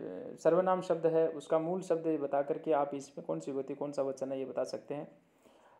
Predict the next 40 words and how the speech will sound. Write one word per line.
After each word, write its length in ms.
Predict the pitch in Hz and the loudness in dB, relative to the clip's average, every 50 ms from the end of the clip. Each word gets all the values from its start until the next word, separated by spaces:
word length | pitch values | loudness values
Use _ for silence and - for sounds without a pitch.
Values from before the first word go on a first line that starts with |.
| - - | -4 6
राहु 440 | 151 160 175 180 185 202 220 226 | 10 10 12 12 10 8 8 10
आया, 340 | 196 175 175 185 185 196 196 | 12 12 12 10 10 8 8
राहु 240 | 175 165 160 170 180 | 8 8 8 6 4
के 120 | 175 185 | 4 6
आगे 200 | 175 160 160 175 | 4 6 6 4
न 160 | 170 160 156 175 | 2 2 2 2
आया, 360 | 185 175 156 151 147 156 165 | 4 4 6 6 4 4 2
दूसरी 340 | 165 165 170 165 - 175 175 | 0 0 -2 0 0 2 2
लाइन 180 | 165 165 165 | 4 2 2
के 80 | 165 170 | 0 0
अंदर 100 | 165 160 | 0 0
second 300 | 160 - 151 - 170 160 | 0 0 -2 -2 2 2
last 160 | 156 156 156 | 2 2 2
शब्द 180 | - 151 147 156 | 0 -2 0 0
यहाँ 180 | 151 151 151 | 0 0 -2
की 100 | 147 156 | -2 -2
मैं 120 | 151 151 139 | -4 0 2
बात 180 | 139 135 135 | 2 2 2
कर 140 | - 139 131 | 2 0 2
रहा 100 | 139 160 | 2 0
हूँ, 80 | 180 170 | 0 -2
तो 80 | 175 | -2
न 80 | 156 165 | 0 0
यहाँ 280 | 175 175 165 151 147 | 2 4 4 4 2
पर 140 | 147 - - | 2 0 2
अव्यय 280 | - - 139 147 165 165 | 4 4 4 4 2 2
हो 120 | 156 147 | 2 2
जाएगा। 440 | 135 139 135 135 131 135 156 180 208 - - - _ _ _ _ _ _ _ _ _ _ _ _ _ _ _ _ _ _ _ _ _ _ _ _ _ _ _ _ _ _ _ _ _ _ _ _ - | 2 2 2 2 4 2 2 2 0 -8 -16 -20 _ _ _ _ _ _ _ _ _ _ _ _ _ _ _ _ _ _ _ _ _ _ _ _ _ _ _ _ _ _ _ _ _ _ _ _ -6
अ, 360 | - 151 147 147 151 151 151 156 - - | -2 0 2 4 4 4 2 2 0 -2
इसके 220 | 180 175 - 214 | -2 4 6 8
अलावा 240 | 202 202 202 208 202 | 10 12 12 12 12
यहाँ 400 | 202 190 180 175 185 180 175 160 | 12 8 6 6 6 4 4 4
द्वावेव, 800 | 165 170 175 175 180 180 175 175 170 165 151 135 135 - - - _ _ _ - | 8 10 12 12 12 10 8 6 6 6 4 2 0 -6 -10 -18 _ _ _ -18
द्वावेव 920 | 160 139 139 147 143 156 160 180 175 175 175 175 165 165 185 208 - - - - - | -12 -10 -10 -6 2 8 10 12 12 10 10 8 6 6 6 4 0 -4 -12 -8 -2
कृष्यते 460 | - 160 160 - 175 165 185 185 190 180 | 0 2 4 4 2 2 2 0 0 2
दिवाकर 520 | 160 160 160 170 165 165 165 175 180 180 | 0 2 4 6 6 6 6 4 2 2
निशा 340 | 175 165 156 165 175 170 170 | 2 0 -2 2 2 2 2
प्राणेश्वरौ, 760 | 170 165 151 151 151 156 151 151 151 - 165 156 143 139 151 160 - - - _ _ _ _ _ - | 4 2 2 2 2 2 0 -2 2 2 4 4 4 2 0 -2 -4 -10 -20 _ _ _ _ _ 0
प्राणेश्वरौ 480 | 156 156 160 165 165 160 165 175 185 175 | 4 4 6 4 4 2 4 4 4 6
भास्वरौ, 680 | 165 147 147 147 - 156 160 156 147 131 135 151 - | 4 2 0 2 2 4 6 6 6 4 4 0 -4